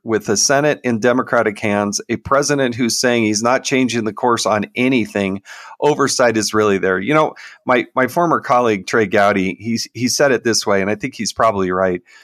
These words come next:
He said, you know, the, the, the Washington, D C media, they never met a Democrat investigation that they ever thought should end.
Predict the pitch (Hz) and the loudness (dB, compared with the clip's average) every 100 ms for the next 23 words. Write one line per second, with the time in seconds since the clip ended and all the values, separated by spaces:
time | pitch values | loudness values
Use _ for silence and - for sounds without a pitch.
0 | - - _ _ _ 143 143 147 147 147 | -20 -20 _ _ _ -2 2 2 2 2
1 | 143 131 - - 117 117 110 104 113 110 | 2 2 0 -2 0 2 2 -2 -4 -2
2 | 107 101 - _ 110 135 160 - 135 113 | 0 -2 -6 _ 0 2 2 0 -2 0
3 | 120 113 127 110 107 107 104 98 95 107 | 0 0 -2 -2 0 0 2 2 0 -2
4 | 127 135 143 180 180 147 120 127 123 - | 0 0 2 2 2 0 2 4 4 2
5 | 113 104 127 131 123 127 117 - 107 104 | -4 0 0 2 0 2 2 0 -4 0
6 | 117 - 107 110 110 - 107 95 - _ | 0 0 -2 0 0 -2 -4 -6 -10 _
7 | _ 120 123 120 - 127 120 123 113 - | _ -2 0 2 2 2 0 2 0 0
8 | 104 92 - 117 104 90 85 | -4 -4 -2 0 0 -4 -10